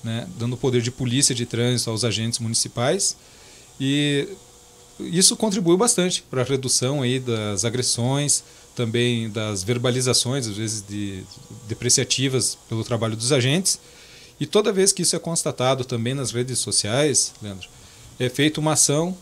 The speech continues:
uma, um boletim de ocorrência, e a justiça tem tomado as providências cabíveis com esses cidadãos aí que,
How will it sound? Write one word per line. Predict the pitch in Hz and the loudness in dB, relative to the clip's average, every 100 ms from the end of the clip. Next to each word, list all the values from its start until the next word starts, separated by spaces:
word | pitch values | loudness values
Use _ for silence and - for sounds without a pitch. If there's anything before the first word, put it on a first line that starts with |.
| - | -10
uma, | 117 113 110 104 98 95 123 | -6 -4 -4 -6 -8 -10 -8
um | 110 104 | -6 -2
boletim | 120 117 131 | -2 0 0
de | 135 | 0
ocorrência, | 143 117 131 185 190 - - - - - - | 0 2 2 4 4 0 -8 -20 -20 -10 4
e | 151 | 6
a | |
justiça | 156 - 147 156 185 | 6 4 4 4 2
tem | 175 | 0
tomado | 202 165 160 | 0 2 2
as | 160 | 0
providências | 185 165 127 127 - | -2 -2 0 0 0
cabíveis | - 214 127 117 147 156 - - | -2 -2 0 0 0 -2 -6 -8
com | 147 139 | -4 0
esses | - | 2
cidadãos | - 175 170 117 123 120 | 2 2 0 -2 -4 -2
aí | 117 | -4
que, | 117 139 123 | -4 -6 -6